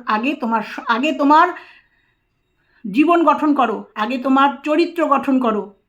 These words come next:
তারপরে তুমি সমাজসেবকমূলক ডায়লগ মারতে, মারতে এসো। বুঝতে পেরেছো? আগে বিশ্বাস অর্জন করো মানুষের।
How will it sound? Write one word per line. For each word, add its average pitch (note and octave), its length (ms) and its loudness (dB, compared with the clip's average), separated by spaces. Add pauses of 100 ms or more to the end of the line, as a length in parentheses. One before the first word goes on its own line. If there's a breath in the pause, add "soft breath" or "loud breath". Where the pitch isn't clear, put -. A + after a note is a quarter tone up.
(140)
তারপরে A#3 380 -2
তুমি A#3+ 220 2
সমাজসেবকমূলক C4 960 0
ডায়লগ A#3 400 -4
মারতে, - 280 -14
মারতে G#3 300 -10
এসো। G3 220 -10 (1700)
বুঝতে G#3+ 240 -8
পেরেছো? D4+ 260 -4 (120)
আগে A3+ 140 -6
বিশ্বাস A#3+ 420 -4
অর্জন F#3+ 280 -8
করো F3+ 180 -10
মানুষের। F#3+ 400 -12